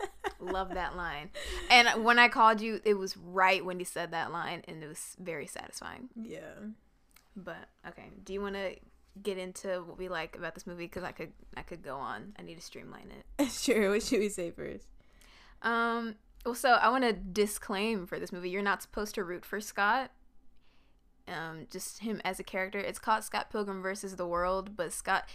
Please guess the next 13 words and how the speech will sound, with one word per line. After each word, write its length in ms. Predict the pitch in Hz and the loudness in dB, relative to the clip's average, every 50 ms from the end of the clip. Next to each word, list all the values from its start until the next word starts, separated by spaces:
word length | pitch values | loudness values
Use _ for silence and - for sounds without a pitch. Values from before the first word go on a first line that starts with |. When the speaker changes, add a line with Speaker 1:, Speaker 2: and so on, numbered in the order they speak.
| - - | -12 -8
Speaker 1:
do 80 | - | -6
you 60 | 240 | -4
think 160 | 262 370 349 - | -4 -4 -2 0
he's 140 | 359 - | 0 0
a 40 | 269 233 | 0 -2
groomer? 500 | 208 185 175 170 175 196 202 214 226 233 - | -2 -4 -4 -4 -4 -4 -4 -4 -6 -8 -12
<laughs> 60 | - - | -14 -10
Because 260 | 208 208 254 240 202 | -6 -4 -2 -2 0
he's 160 | 220 214 220 | 0 0 0
dating 340 | 202 - 170 175 180 185 180 | 0 0 0 0 -2 -2 -4
a 40 | 196 | -4
seventeen-year-old? 800 | 208 - 180 180 180 - - 170 170 180 185 190 190 202 208 214 208 - - - - - - | -6 -6 -8 -8 -8 -8 -8 -8 -6 -6 -4 -4 -4 -4 -4 -6 -8 -10 -16 -20 -18 -14 -10
Speaker 2:
I, 160 | 196 202 | -8 -8